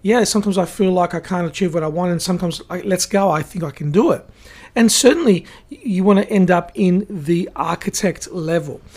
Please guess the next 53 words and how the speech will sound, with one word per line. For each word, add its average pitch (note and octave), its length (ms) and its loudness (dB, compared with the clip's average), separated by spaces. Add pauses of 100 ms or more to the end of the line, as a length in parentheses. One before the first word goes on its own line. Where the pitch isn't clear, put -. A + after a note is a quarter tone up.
(140)
This - 160 2
is - 100 -2
kind A#3+ 280 2
of E3 140 -2
the E3 80 -4
scale. F3 640 0
This F#3+ 160 -4
is G3+ 80 -4
why F#3+ 120 -2
I E3+ 40 -6
call F3+ 280 -4
it E3+ 80 -6
the E3 120 -6
emotion E3 600 -2 (340)
power E3 300 -4
scale. G#3 400 4
And E3+ 100 2
when F3+ 80 2
you F3+ 80 2
get F4+ 140 -2
the G#3 80 0
book F3 240 -2
and E3+ 120 0
look F3+ 160 -2
on D#3+ 140 -2
this D3+ 160 -4
page, F3 640 -4 (380)
you'll F#3 160 2
see A3 280 2
that F#3 280 2 (400)
we F3+ 80 -2
start G3 460 4
at E3 100 -8
the F3 60 -6
bottom E3+ 400 4
at D#3 100 -6
the D#3 100 -6
victim E3+ 320 -4
level, E3+ 240 0
then E3 160 -2
we E3 60 -2
move D#3+ 180 -6
into D#3 160 -10
the C#3+ 80 -10
fighter D#3+ 380 -2
level, D#3 300 -6
then F3+ 180 -2
we G3 100 2
move E3 220 -4
into D#3 180 -10
the C#3+ 140 -8
architect D#3+ 540 -8
level, D3+ 420 -6